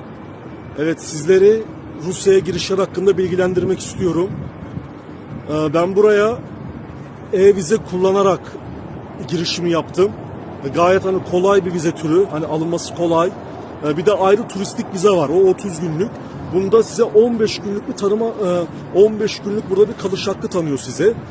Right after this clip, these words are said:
e, bu e-vizede. E, bu tabii bir, e, bunun, bunun tabii geçerlilik süresi iki ay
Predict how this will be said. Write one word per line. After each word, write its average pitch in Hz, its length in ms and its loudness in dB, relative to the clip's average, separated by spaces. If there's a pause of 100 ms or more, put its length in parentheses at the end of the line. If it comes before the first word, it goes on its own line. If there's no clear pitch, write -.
(180)
e, 151 100 -2
bu 160 200 0 (1000)
e-vizede. 175 680 2 (520)
E, 156 220 0
bu 170 80 -6
tabii 202 300 -2 (100)
bir, 226 180 0
e, 180 580 0
bunun, 208 240 0 (140)
bunun 196 180 0
tabii 208 240 -2
geçerlilik 208 420 0
süresi 202 340 -2 (1700)
iki 240 260 -4
ay 185 240 0